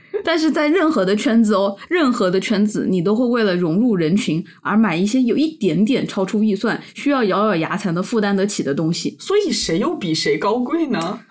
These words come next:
Speaker 1: 对呀，你像我，我也没有什么融入太太圈的需求，我也不需要撑破肚皮买二十万的包，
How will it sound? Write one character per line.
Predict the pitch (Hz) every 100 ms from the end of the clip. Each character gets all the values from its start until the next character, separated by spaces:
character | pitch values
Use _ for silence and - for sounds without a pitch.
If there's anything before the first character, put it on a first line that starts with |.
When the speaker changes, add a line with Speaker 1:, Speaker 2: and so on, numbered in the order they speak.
| - -
Speaker 1:
对 | - 381
呀， | 349 311 302 -
你 | 220
像 | 214 330 285
我， | 202 - - - -
我 | 247
也 | 320
没 | 262 214
有 | 226 262
什 | 220
么 | 170
融 | 170 170
入 | 220
太 | 208 233
太 | 220
圈 | 202 208
的 | 196
需 | 202 202
求， | - 151 208 - -
我 | 214
也 | 269 214
不 | 247
需 | 262
要 | 262
撑 | 254 269 254
破 | 269
肚 | 233 247
皮 | - 196
买 | 190
二 | 175 208
十 | 208
万 | 190
的 | 170
包， | 170 170 170